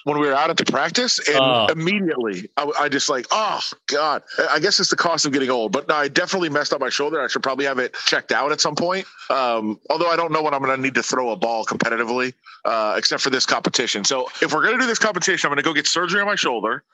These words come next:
Speaker 2: Okay.
Speaker 1: Uh, I'll get that fixed. And then I think I could do the accuracy passing competition.
Speaker 2: Where you just have
Speaker 1: Now
Speaker 2: to hit certain targets.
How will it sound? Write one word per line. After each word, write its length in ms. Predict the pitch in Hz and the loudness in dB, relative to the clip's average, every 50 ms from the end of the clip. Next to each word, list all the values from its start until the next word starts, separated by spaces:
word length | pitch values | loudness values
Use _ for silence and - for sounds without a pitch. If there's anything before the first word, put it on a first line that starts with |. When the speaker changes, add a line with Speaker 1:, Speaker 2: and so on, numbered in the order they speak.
| _ _ _ _ - 110 | _ _ _ _ -12 -4
Speaker 2:
Okay. 240 | 107 143 127 135 156 | -2 0 2 4 2
Speaker 1:
Uh, 380 | 135 131 127 123 120 113 113 - - | 2 2 2 0 0 0 0 0 -2
I'll 120 | 120 131 | -2 -2
get 220 | 131 143 170 180 - | 0 0 0 2 2
that 180 | 175 180 190 | 0 0 0
fixed. 540 | - - 160 139 127 120 - - - - - - | -2 0 0 0 0 0 -2 -2 -2 -4 -4 -4
And 100 | - 139 | -2 -2
then 80 | 147 147 | 0 0
I 80 | 139 127 | -2 -2
think 220 | - - 180 175 | -2 -2 -2 0
I 80 | 190 180 | 0 0
could 200 | - 175 156 131 | 0 0 -2 0
do 480 | 139 147 147 143 143 143 135 131 127 - - - - - - _ _ - | 0 0 0 0 -2 -2 -2 -4 -6 -8 -12 -20 -20 -20 -20 _ _ -6
the 240 | 117 123 135 135 - - | -2 0 0 0 2 2
accuracy 960 | 127 135 139 - - 135 127 120 - - 131 123 117 113 110 110 107 95 - _ _ _ - | 2 2 2 2 2 0 2 2 2 2 2 2 2 2 0 0 -2 -4 -6 _ _ _ -6
passing 400 | - - 131 117 110 - 117 107 | -2 -2 0 0 0 -2 -2 -2
competition. 640 | 95 117 107 - 101 - - 101 73 73 - 62 - _ _ _ _ _ _ _ - | -2 -2 -2 -2 -2 -2 0 0 0 0 -2 -4 -4 _ _ _ _ _ _ _ -2
Speaker 2:
Where 160 | 151 170 170 | 2 4 4
you 140 | 170 170 165 | 6 4 4
just 140 | 165 180 180 | 4 2 2
have 140 | 190 170 139 | 2 2 2
Speaker 1:
Now 80 | 131 127 | 2 0
Speaker 2:
to 80 | 185 | 0
hit 120 | 151 - - | -2 -2 0
certain 220 | 180 165 143 139 | 0 0 0 0
targets. 540 | - 170 151 131 98 80 - - - - | 0 0 0 0 0 -4 -10 -14 -18 -18